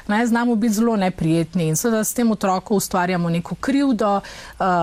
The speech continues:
občutek, ehm, tega, da, da ni okej tako, kot je, a ne, da bi mogel biti drugačen, se pravi, eh, mu ustvarjamo neko zelo slabo sliko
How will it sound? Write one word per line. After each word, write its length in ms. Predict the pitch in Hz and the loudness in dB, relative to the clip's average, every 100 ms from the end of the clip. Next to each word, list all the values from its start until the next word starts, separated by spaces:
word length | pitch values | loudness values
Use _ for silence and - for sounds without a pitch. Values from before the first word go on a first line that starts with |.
| 160 151 | 2 0
občutek, 840 | 139 165 185 - 240 - 185 - - | 0 0 -2 0 -2 0 -2 -2 -2
ehm, 560 | 135 143 139 143 151 135 143 - - - - - | 0 0 -4 -8 -10 -10 -14 -18 -20 -20 -20 -4
tega, 280 | 190 180 | -2 0
da, 260 | 175 175 165 | 2 2 0
da 180 | 165 175 | 0 2
ni 300 | 190 220 214 | 4 4 4
okej 440 | 185 - - 254 233 | 2 -2 -2 0 0
tako, 300 | - 185 185 - | -2 -2 -2 -2
kot 240 | 196 - | -4 0
je, 100 | 226 | 0
a 220 | 233 185 | 2 0
ne, 160 | 175 185 | 0 0
da 100 | 180 | 2
bi 120 | 170 | 2
mogel 260 | 185 202 196 | 2 2 2
biti 180 | 202 | 2
drugačen, 580 | 180 165 190 190 - 170 | 2 2 0 -2 -2 -2
se 120 | 151 | -2
pravi, 460 | 165 165 165 170 160 | -2 -2 0 0 0
eh, 40 | 147 165 156 160 175 - - - - - | -2 -8 -8 -8 -8 -10 -18 -20 -20 -4
mu 180 | 214 196 | 2 2
ustvarjamo 580 | 190 - 220 254 208 196 156 180 170 | 2 0 0 0 0 0 -2 -6 -6
neko 340 | 220 233 240 233 | 0 0 2 0
zelo 220 | 240 240 | 2 0
slabo 380 | - 202 185 196 | 0 0 0 0
sliko 400 | - 202 - | 0 0 0